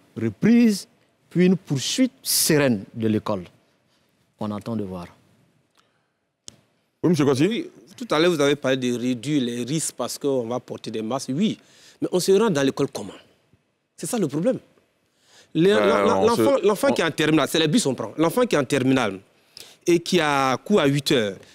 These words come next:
Speaker 3: le bus se pointe à sept heures trente. On va dire non, il faut quarante personnes, cinquante personnes. Lui, il est en
Speaker 2: Un
Speaker 3: retard.
Speaker 2: enfant qui a huit heures, euh, qui a cours à huit heures, ne doit pas quitter la maison à sept heures trente.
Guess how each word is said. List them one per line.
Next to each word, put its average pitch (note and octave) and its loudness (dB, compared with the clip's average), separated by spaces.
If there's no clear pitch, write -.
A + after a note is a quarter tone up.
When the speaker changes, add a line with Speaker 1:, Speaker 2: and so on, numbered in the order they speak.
Speaker 3:
le D3 2
bus D#3 2
se D3+ 2
pointe F#3+ -2
à C3+ 0
sept D3 -4
heures D3+ 0
trente. - -4
On C#3 -4
va F3 2
dire G3 0
non, A3+ 4
il A3+ -2
faut G#3 2
quarante F#3 0
personnes, E3 0
cinquante E3 -2
personnes. E3+ -2
Lui, G3+ 4
il E3+ 4
est - 2
en C#3 0
Speaker 2:
Un D3 0
Speaker 3:
retard. D3+ 0
Speaker 2:
enfant C3+ 0
qui A2+ 0
a G#2 4
huit A#2 2
heures, F2+ 2
euh, D#2+ -4
qui F2+ -4
a G2 2
cours A2 2
à F#2+ 2
huit G#2 0
heures, G2+ 4
ne F2+ 0
doit F2 2
pas F#2 -2
quitter F2+ -6
la F2 0
maison E2 -6
à D#2+ -6
sept D#2+ -8
heures D#2 -6
trente. - -10